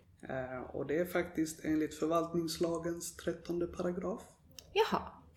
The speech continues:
Speaker 1: Yes.
Speaker 2: Mm.
Speaker 1: Och i övrigt så har man samma rättigheter, eh,
Speaker 2: Ja.
Speaker 1: som, som alla andra.
Speaker 2: Mm. Önskan om tolk kan man ju redan förmedla till myndigheten genom, ja, men, blanketten man skickar in.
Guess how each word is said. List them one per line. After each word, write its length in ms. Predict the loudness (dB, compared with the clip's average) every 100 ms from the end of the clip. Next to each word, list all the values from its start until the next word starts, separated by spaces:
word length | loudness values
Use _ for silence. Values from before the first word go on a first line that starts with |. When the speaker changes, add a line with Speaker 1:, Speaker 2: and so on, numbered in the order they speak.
| -4
Speaker 1:
Yes. 200 | 0 2
Speaker 2:
Mm. 260 | 6 12 12 12 -2 -14 0 12
Speaker 1:
Och 260 | 12 12
i 80 | 12
övrigt 320 | 12 12 12
så 80 | 12
har 120 | 12
man 340 | 12 12 12 8
samma 300 | 6 6 6
rättigheter, 440 | 4 -2 -4 -6 -8 -10 -18 -20 -16 -2
eh, 60 | -2
Speaker 2:
Ja. 40 | -2 -6
Speaker 1:
som, 520 | -4 -4 -2 -4 -8 -2
som 300 | -2 0 6
alla 180 | 8 10
andra. 260 | 8 4 -4 -2 6
Speaker 2:
Mm. 260 | 8 10 8 4 -18 -10 6
Önskan 560 | 10 12 10 12 12 12
om 140 | 10
tolk 340 | 10 10 10 10
kan 140 | 10
man 160 | 10 10
ju 60 |
redan 460 | 10 10 10 10 8 4
förmedla 540 | 4 8 10 10 10 8
till 280 | 10 10 10
myndigheten 720 | 10 8 8 8 8 6 6
genom, 420 | 8 8 8 6 8
ja, 120 | 10
men, 460 | 10 6 2 -2 -8 2
blanketten 680 | 6 6 6 4 6 6 8
man 140 | 6
skickar 400 | 6 4 4 2
in. 240 | 4 4